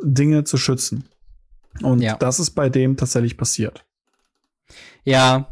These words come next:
Speaker 2: aber ich bin wirklich froh, dass sie jetzt keinen Creature-Typ Elb oder sowas
Speaker 1: Ich
Speaker 2: eingeführt
Speaker 1: auch.
Speaker 2: haben,
Speaker 1: Ich
Speaker 2: weil das
Speaker 1: auch.
Speaker 2: wär super anstrengend geworden.
Speaker 1: Vor allem
Speaker 2: Ähm,
Speaker 1: wär-,
Speaker 2: eine Karte
Speaker 1: wären so viele Reprints einfach kacke
Speaker 2: Ja.
Speaker 1: geworden.
Speaker 2: Oh ja, das stimmt, das stimmt. Das halt dann zu reprinten ist dann die Hölle.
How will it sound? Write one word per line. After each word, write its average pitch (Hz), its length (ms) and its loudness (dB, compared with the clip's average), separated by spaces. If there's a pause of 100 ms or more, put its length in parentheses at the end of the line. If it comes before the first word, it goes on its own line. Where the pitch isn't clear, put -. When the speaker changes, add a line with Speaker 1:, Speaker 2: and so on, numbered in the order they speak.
Speaker 2:
aber 156 200 2
ich 151 140 -2
bin 175 240 4
wirklich 143 260 0
froh, 131 180 2
dass 123 180 2
sie 135 60 2
jetzt 117 180 0
keinen 127 280 0
Creature-Typ - 840 -2
Elb 131 320 0
oder 127 160 0
sowas 120 180 4
Speaker 1:
Ich - 80 -8
Speaker 2:
eingeführt 123 480 2
Speaker 1:
auch. 123 60 -2
Speaker 2:
haben, 123 340 0
Speaker 1:
Ich 123 100 0
Speaker 2:
weil 117 140 0
das 117 140 0
Speaker 1:
auch. - 60 -2
Speaker 2:
wär 117 280 -2
super 135 640 -2
anstrengend 110 400 -8
geworden. 110 440 -6 (440)
Speaker 1:
Vor 135 140 -2
allem 175 140 6
Speaker 2:
Ähm, 175 60 4
Speaker 1:
wär-, 165 100 6
Speaker 2:
eine 226 120 4
Karte 196 240 2
Speaker 1:
wären 143 140 4
so 180 140 2
viele 156 280 2
Reprints 147 520 0
einfach 127 400 -4
kacke 117 360 -2
Speaker 2:
Ja. 113 140 -2
Speaker 1:
geworden. 117 240 -4 (680)
Speaker 2:
Oh 135 180 2
ja, 113 200 4
das 110 180 -6
stimmt, 110 240 -6
das 113 140 -8
stimmt. 113 200 -6
Das - 160 0
halt 131 140 0
dann 120 160 0
zu 135 140 -4
reprinten 123 500 -2
ist - 140 -10
dann 110 100 -6
die 107 140 -8
Hölle. 110 240 -8